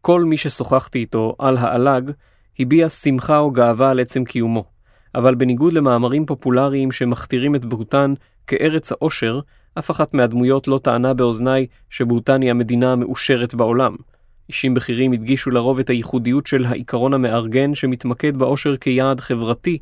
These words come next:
ואת המבט ההוליסטי על האדם כמכלול, שאין דומה לו באף מדינה אחרת בעולם. עם זאת, אין מדובר בעובדה או תיאור מצב, הסבירו לי,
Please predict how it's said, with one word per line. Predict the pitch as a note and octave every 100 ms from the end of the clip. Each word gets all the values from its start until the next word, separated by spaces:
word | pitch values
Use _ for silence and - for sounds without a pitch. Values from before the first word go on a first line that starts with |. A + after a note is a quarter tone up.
| - - - _ -
ואת | B2
המבט | C3+ C3 C3+ D#3
ההוליסטי | C#3 C3 D#3 F3 - C#3 -
על | C3 C#3+
האדם | C#3 B2 B2 C3+
כמכלול, | B2+ B2 A2+ - C3 D3 F3+ _ _ _ _
שאין | - - - F#3 G3
דומה | E3 E3
לו | E3+ D#3+
באף | C#3 D3
מדינה | D3+ C3+ B2+ C3
אחרת | B2+ C3+ B2+ B2+
בעולם. | B2+ A#2+ C3 A#2+ - - _ _ _ _ - - _
עם | B2
זאת, | C#3 F#3 F#3 - _ - - - - -
אין | G3
מדובר | G#3 F3+ D#3 C#3
בעובדה | C3+ D3+ C3 B2 D3 D3
או | C3+
תיאור | B2+ C3 C#3+ C#3
מצב, | C3 - D#3 C#3+
הסבירו | A#2 - A#2+ A2+
לי, | A2